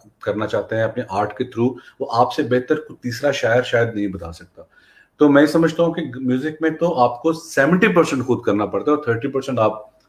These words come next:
दूसरों की मदद से, अ, उस चीज़ पे काम करते हो। तो सबसे पहले आपने खुद हमें इस काबिल होना चाहिए कि हम अपने फन को उस सत्तर परसेंट तक लेके चले जाएं।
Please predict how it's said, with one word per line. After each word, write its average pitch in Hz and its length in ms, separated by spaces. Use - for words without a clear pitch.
दूसरों 104 260
की - 80
मदद 101 260
से, - 120
अ, 92 560
उस - 220
चीज़ 95 240
पे 98 100
काम 95 260
करते 95 260
हो। 123 60
तो 131 120
सबसे 135 260
पहले 131 220
आपने 123 340
खुद 131 400
हमें 110 360
इस 104 140
काबिल 101 300
होना 101 180
चाहिए 107 260
कि - 400
हम 117 140
अपने 123 300
फन 117 320
को 156 260
उस - 140
सत्तर - 220
परसेंट - 380
तक 101 120
लेके 90 180
चले 82 200
जाएं। 80 140